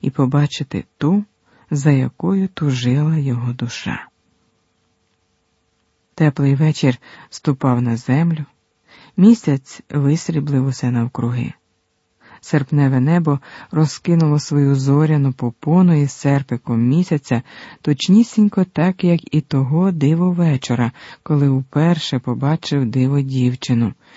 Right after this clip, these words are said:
в яку Господь вклав своє найвище натхнення,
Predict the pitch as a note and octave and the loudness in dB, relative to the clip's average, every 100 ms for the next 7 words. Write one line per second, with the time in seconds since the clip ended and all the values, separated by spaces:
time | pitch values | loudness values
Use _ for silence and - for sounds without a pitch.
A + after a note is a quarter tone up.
0 | - - C3+ B2+ C3+ B2 A2+ - - D3+ | -20 -4 -2 0 -2 -2 -4 -8 -4 0
1 | G#3 - - - - _ - D3+ F3+ F#3 | 0 -4 -20 -20 -20 _ -2 0 2 0
2 | - D#3 D#3 D#3+ C#3+ B2+ A#2+ B2 F#3 - | 0 2 2 2 2 2 0 0 -2 -4
3 | - G3+ G3 - - D3+ C#3 B2+ B2 G2 | -4 -2 -2 -4 -2 2 4 4 2 -2